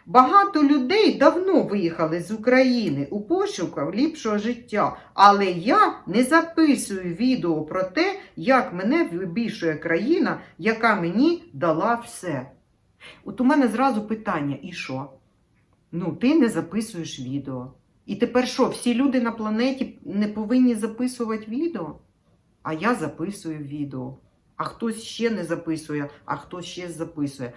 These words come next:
Розумієте, от у цієї людини така точка зору, що є тільки я, і от як я роблю, це правильно, як я говорю, це правильно. «Я не знімаю», — каже, «відео».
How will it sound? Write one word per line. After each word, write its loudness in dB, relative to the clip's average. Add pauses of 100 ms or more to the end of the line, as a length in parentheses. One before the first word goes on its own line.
(280)
Розумієте, 2
от -2
у -8
цієї 0
людини 0
така -2
точка -4
зору, -2 (100)
що -6
є 4
тільки -4
я, 6 (360)
і 0
от 0
як 2
я 6
роблю, 6
це 0
правильно, -2 (180)
як -2
я 6
говорю, 6
це -4
правильно. -6
«Я 2
не 4
знімаю», — -2
каже, -6
«відео». -6